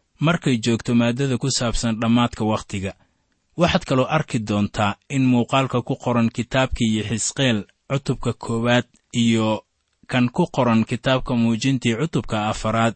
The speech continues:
iyo weliba kan shanaad. Muuqaalkan waa mid dhib badan in la macneeyo. Wadaadkii la oran jiray John Calvin ayaa wuxuu yidhi, "Markii qof uu i weydiiyo sida muuqaalada kitaabkan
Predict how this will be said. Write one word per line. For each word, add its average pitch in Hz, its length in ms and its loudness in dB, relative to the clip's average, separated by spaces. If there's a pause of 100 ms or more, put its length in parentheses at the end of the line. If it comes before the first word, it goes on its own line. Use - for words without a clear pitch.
(140)
iyo 120 280 2
weliba 123 340 2
kan 139 200 0
shanaad. 104 360 0 (480)
Muuqaalkan 127 880 2 (220)
waa 117 260 0
mid 131 240 2 (640)
dhib 170 260 4
badan 113 460 2
in 135 180 2
la 123 80 2
macneeyo. 101 640 2 (560)
Wadaadkii 143 440 2
la 151 120 2
oran 131 320 2
jiray 104 360 0 (420)
John 135 320 4
Calvin 107 720 0
ayaa 113 300 0
wuxuu 123 320 0
yidhi, 98 340 0 (520)
"Markii 143 440 2
qof 160 200 0
uu 127 180 2
i 165 80 -2
weydiiyo 107 540 2
sida 143 260 0
muuqaalada 120 640 2
kitaabkan 117 840 0